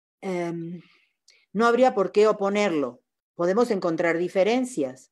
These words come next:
Es decir, hay espacio-temporalidades para los cuidados, igual que hay espacio-temporalidades en el caso del trabajo artesanal. Pero sin duda, si nos acercamos a algunas comunidades, sobre todo agrarias,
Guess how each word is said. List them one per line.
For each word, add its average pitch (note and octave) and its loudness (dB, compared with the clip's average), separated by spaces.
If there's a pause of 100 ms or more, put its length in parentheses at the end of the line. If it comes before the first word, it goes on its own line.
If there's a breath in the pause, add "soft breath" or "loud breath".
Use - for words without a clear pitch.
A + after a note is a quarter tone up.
(160)
Es C#3+ -10
decir, D#3 -2
hay F#3+ 2
espacio-temporalidades F3 -2
para D#3+ -2
los D3+ -4
cuidados, E3 -6 (440 soft breath)
igual F3+ 0
que F3+ 0
hay E3+ 2
espacio-temporalidades D#3+ -4
en E3 -6
el D#3 -4
caso E3+ -2
del D#3 -2
trabajo D3 -2
artesanal. D3+ -8 (520 soft breath)
Pero F3+ 2
sin F3+ -6
duda, A#3 0
si A3 -8
nos D#3+ -8
acercamos F3+ -6
a F3 -8
algunas F3+ -6
comunidades, E3+ -6
sobre D3+ -8
todo F3 -4
agrarias, F3+ -4